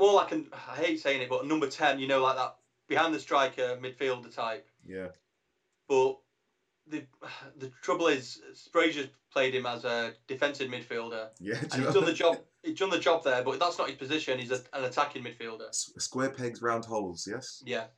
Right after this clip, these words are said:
Speaker 2: Again.
Speaker 1: basically.
Speaker 2: Again, well, I'll tell you what, we've got his stats, and this is what I, you might correct me on the stats that I've been able to find. Um, this season, or season's just finished, twenty-nine games, seven goals.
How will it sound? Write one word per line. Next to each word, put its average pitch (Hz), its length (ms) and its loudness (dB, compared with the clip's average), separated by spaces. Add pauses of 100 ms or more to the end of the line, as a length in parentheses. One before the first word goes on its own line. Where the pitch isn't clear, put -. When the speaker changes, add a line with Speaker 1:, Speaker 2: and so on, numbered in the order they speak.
(180)
Speaker 2:
Again. 92 100 -8 (120)
Speaker 1:
basically. 85 380 -8 (340)
Speaker 2:
Again, 92 260 -6
well, 110 180 2
I'll 117 80 -4
tell 156 160 0
you 139 60 2
what, 104 160 -4
we've 107 100 -4
got 156 180 0
his - 180 -6
stats, - 400 -4
and 95 200 -10
this 117 220 -6
is 95 120 -10
what 92 180 -2
I, 98 200 0
you 107 120 -4
might 104 220 -2 (420)
correct 104 340 -4
me 92 100 -8
on 87 240 -8 (100)
the 90 80 -12
stats - 340 -10
that - 80 -6
I've 90 180 -4
been 87 100 -6
able 87 220 -6
to - 140 -18
find. 82 360 -8 (540)
Um, 98 380 -2 (120)
this 135 240 -2
season, 98 500 -4
or 87 140 -10
season's 90 380 -6
just - 220 -10
finished, 90 340 -10 (460)
twenty-nine 107 420 -2
games, 92 340 -2
seven 95 260 -4
goals. 82 520 -6